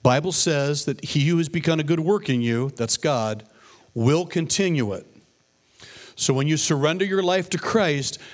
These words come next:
God begins this work inside of you through his word, through his Holy Spirit, through his people. He's gonna take children, he's gonna grow us up. And we're gonna continue to grow until we die. We'll never reach it, right, on this side of heaven.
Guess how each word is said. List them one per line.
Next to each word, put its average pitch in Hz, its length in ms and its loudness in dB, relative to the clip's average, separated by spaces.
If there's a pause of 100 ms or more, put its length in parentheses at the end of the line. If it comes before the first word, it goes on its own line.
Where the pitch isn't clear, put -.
(120)
God 147 280 4
begins 156 360 0
this 175 180 -2
work 180 380 2
inside 131 480 2
of 104 100 -4
you 110 160 0
through 123 200 0
his 123 160 2
word, 190 460 2
through 151 160 2
his 135 120 2
Holy 151 260 2
Spirit, 233 640 0
through - 420 -2
his 185 160 0
people. 120 480 -2 (920)
He's - 160 0
gonna 170 180 0
take 180 280 0
children, 127 600 0 (720)
he's 110 140 -6
gonna 131 160 0
grow 135 340 0
us - 160 0
up. 101 340 -6 (1080)
And 123 240 0
we're 131 160 -2
gonna 139 120 0
continue 190 440 0
to 202 100 -2
grow 160 300 2
until 165 240 0
we 170 100 0
die. 101 540 -2
We'll 104 100 -2
never 127 340 0
reach 139 440 0
it, 101 160 -6 (160)
right, 117 200 0
on 117 120 0
this 127 120 0
side 143 220 0
of 135 80 -2
heaven. 180 400 -4